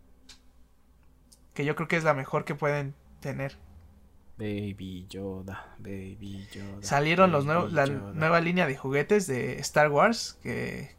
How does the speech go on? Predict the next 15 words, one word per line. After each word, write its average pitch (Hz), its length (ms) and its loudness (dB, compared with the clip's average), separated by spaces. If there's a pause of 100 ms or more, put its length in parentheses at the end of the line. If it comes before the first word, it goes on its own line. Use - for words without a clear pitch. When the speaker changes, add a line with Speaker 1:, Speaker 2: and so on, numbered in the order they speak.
(120)
Speaker 1:
como 131 680 -6
por 139 140 2
Mandalorian. 143 640 2 (1400)
Y 247 300 6
salió 165 380 6
un 185 80 4
Baby 185 260 6
Yoda 190 320 6
que - 220 -4
este 185 280 4
sí 185 120 0
es 185 100 0
canasta 151 400 2
básica. 135 520 -2 (800)
Este, - 220 -8